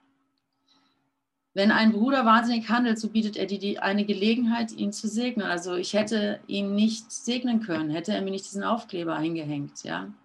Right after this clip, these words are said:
Ich hätte, ich hätte nicht in Kommunikation treten können, ich hätte ihn, mich nicht freuen können, dass hinter den,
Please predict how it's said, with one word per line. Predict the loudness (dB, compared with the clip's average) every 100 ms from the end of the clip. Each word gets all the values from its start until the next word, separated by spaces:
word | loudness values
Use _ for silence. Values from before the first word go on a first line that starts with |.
| _ _ _ _
Ich | -2
hätte, | 0 0
ich | 0 0
hätte | 0 4
nicht | 6 6 4
in | 0
Kommunikation | 2 4 4 0 -4 -4 -4
treten | -4 -6 -6
können, | -8 -6
ich | -4
hätte | -2
ihn, | 0 0 0 -4 -20 _ _ _ _ -20 -4
mich | 2
nicht | 2 2
freuen | 0 4 6 6 4
können, | 2 2
dass | 0
hinter | 2 4 4 2
den, | 4 6 6 4 -4